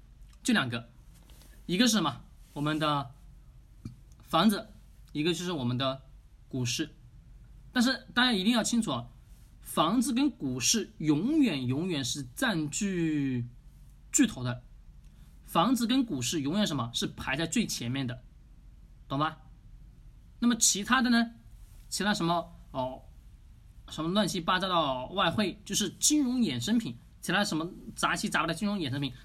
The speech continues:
它占比的比例一定什么？永远都是少数的。我也跟各位去讲过，我说其他的金融衍生品当中，百分之九十以上都是什么？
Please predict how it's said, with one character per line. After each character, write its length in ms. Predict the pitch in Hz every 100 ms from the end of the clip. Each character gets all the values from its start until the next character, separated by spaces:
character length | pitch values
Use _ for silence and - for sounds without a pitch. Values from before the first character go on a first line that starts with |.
| -
它 100 | 196
占 320 | - 254 214
比 80 | 151
的 100 | 196
比 160 | - 127
例 200 | 135 127
一 60 |
定 120 | 185
什 80 | 160
么？ 160 | 123 113 -
永 160 | 135
远 80 | 156
都 60 | 160
是 220 | 175 170 - -
少 220 | - 117
数 140 | 120 160
的。 220 | 131 - - - - - - - - -
我 120 | 202
也 60 | 233
跟 100 | 247
各 80 | 247
位 80 | 262
去 80 | 254
讲 180 | 180 143
过， 100 | 160
我 80 |
说 160 | 165 202 - -
其 220 | - 208
他 100 | 247
的 140 | 226 -
金 260 | - 330
融 140 | 262 233
衍 180 | 196 131
生 120 | 180
品 160 | 151 127
当 220 | 160 180
中， 220 | 190 208 - -
百 240 | - 127 123
分 200 | 190 214
之 100 | 240
九 300 | 214 151 127
十 440 | 120 165 196 208 -
以 180 | 131
上 300 | 123 233 196
都 140 | 156 165
是 100 | 160
什 100 | 143
么？ 180 | 117